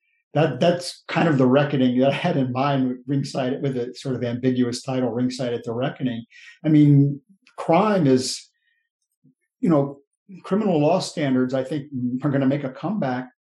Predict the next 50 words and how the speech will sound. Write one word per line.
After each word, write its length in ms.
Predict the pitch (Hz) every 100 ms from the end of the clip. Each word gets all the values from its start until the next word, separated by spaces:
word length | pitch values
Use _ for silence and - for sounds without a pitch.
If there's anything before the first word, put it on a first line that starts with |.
| _ _ _ -
as 160 | 147
crime 340 | 143 151 156 180
continues 560 | 151 139 139 131 127 -
to 120 | - -
plague 320 | 131 127 123
us. 260 | 113 -
I 60 | 131
mean, 200 | 143 139 - - - _ - - _ _
I, 80 | 156
I 40 | 185
live 140 | 175
in 120 | 156
one 80 | 147
of 60 | 143
the 120 | 135
most 160 | 131 131
liberal 320 | 143 143 131
counties 380 | 143 135 135 131
in 80 |
America, 480 | 123 120 143 175 139
probably, 480 | 117 123 117 117 120
Montgomery 500 | 123 127 147 135 131
County, 460 | 127 143 131 123 127 -
Maryland. 600 | 135 147 160 131 113 127
And 280 | 135 131 127 _ _ _ _ -
my, 100 | 131
my 140 | 139 139
wife 280 | 135 175 190
is 140 | 139
on 160 | 139 135
one 120 | 139
of 80 | 127
these 180 | 127 123
neighborhood 560 | 127 165 190 139 -
things, 320 | 131 117 120 120
and 100 | 135
everybody's 480 | 170 170 165 151
complaining 480 | - 135 151 156 151
constantly 640 | 143 151 208 - 170 127 120
about 440 | 123 120 120 131
muggings 640 | 131 156 165 165 170 165 143
and, 240 | 120 113
you 80 | 127
know, 220 | 120 113
can't 340 | - 165 151
park 280 | - 151 156
at 100 | 139
the 80 | 135
mall 380 | 127 123 135 147
anymore. 500 | 147 151 143 151 156